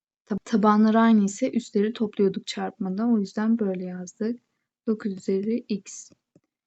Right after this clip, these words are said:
Şimdi bunu nasıl düşünebiliriz? Burada bakın üsler aynı. Biz ne yapıyorduk? Üsler aynı ise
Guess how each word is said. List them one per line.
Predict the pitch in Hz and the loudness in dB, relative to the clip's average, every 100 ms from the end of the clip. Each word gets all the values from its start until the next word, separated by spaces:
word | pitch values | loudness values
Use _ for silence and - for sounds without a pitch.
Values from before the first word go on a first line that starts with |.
| _ _ | _ _
Şimdi | - 240 | 6 8
bunu | 247 277 | 8 8
nasıl | 302 302 208 | 6 2 -8
düşünebiliriz? | 185 190 180 180 180 185 220 - _ _ _ _ - | -8 -6 -6 -6 -8 -8 -10 -14 _ _ _ _ -2
Burada | 240 262 | 4 6
bakın | 254 247 - 208 233 240 | 4 2 0 2 2 2
üsler | 208 - 220 208 | -2 0 0 2
aynı. | 190 185 180 202 196 - | 0 -4 -6 -8 -10 -8
Biz | 220 | 2
ne | 247 | 4
yapıyorduk? | 247 220 190 226 240 | 4 2 -2 -8 -8
Üsler | 214 - 220 | -10 -4 -2
aynı | 220 220 220 190 | 2 2 2 2
ise | 180 - 196 233 | -2 -6 -4 -4